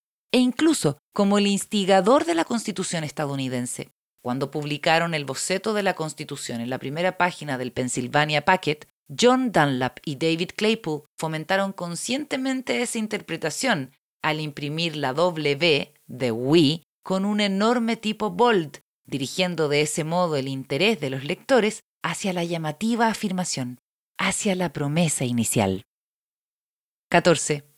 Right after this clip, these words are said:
Alto alfabetismo. La utilización de la imprenta como un modo de popularizar las constituciones no era algo nuevo. Catalina la Grande, por ejemplo, entendió bien el poder y el alcance de la difusión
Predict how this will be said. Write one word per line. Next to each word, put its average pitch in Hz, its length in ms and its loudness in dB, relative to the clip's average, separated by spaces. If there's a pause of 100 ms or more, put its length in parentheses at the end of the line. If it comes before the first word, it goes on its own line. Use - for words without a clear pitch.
(200)
Alto 247 360 2
alfabetismo. 165 800 -2 (640)
La 139 160 0
utilización 147 640 -6
de 185 80 -4
la 175 60 -4
imprenta 170 520 -4
como 156 220 -6
un 151 80 -6
modo 160 240 -2
de 151 100 2
popularizar 143 920 -2
las 131 160 -4
constituciones 214 920 -6
no 214 180 0
era 240 120 2
algo 214 200 -2
nuevo. 147 380 -6 (460)
Catalina 202 480 -2
la 226 100 0
Grande, 202 360 0
por 151 160 -8
ejemplo, 143 420 -10
entendió 175 400 -4
bien 240 260 -2
el 269 120 -4
poder 185 440 -4
y 277 100 -8
el 240 80 -4
alcance 208 540 -2
de 156 100 -8
la 147 100 -2
difusión 147 540 -10